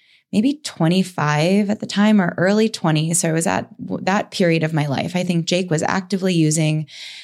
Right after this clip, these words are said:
I was in a time away from speaking with my mother or my family. I had left New York and not gone back probably at least five or six years in at this point. And whatever it was that I was sharing, whatever was happening at that time,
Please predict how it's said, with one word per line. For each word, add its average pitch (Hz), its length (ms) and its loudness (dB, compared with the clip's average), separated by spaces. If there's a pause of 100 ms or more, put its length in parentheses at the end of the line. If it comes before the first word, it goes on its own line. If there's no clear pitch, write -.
(140)
I 156 160 2
was 147 180 2
in 151 160 0
a 143 80 0
time 185 340 0
away 156 380 2
from 156 240 -2
speaking 165 460 0
with 147 120 0
my 135 140 0
mother 143 400 0
or 123 160 -2
my 90 160 -4
family. 156 640 0
I 80 120 -4
had - 320 -4 (380)
left 180 300 0
New 160 100 4
York 165 280 0
and 151 100 -2
not 143 220 -2
gone 143 200 0
back 139 300 -2 (140)
probably 143 560 -6 (180)
at - 160 -4
least 180 240 2
five 143 220 -2
or 147 80 0
six 143 260 -2
years 143 220 0
in 139 100 2
at 127 140 -2
this 143 160 -2
point. 139 360 -4 (680)
And 180 480 2 (240)
whatever 202 480 2
it 247 100 2
was 185 200 2
that 165 100 2
I 156 80 2
was 147 180 2
sharing, 139 320 0
whatever 156 300 2
was 190 140 2
happening 156 500 0
at 120 160 -2
that 156 260 -2
time, 151 540 0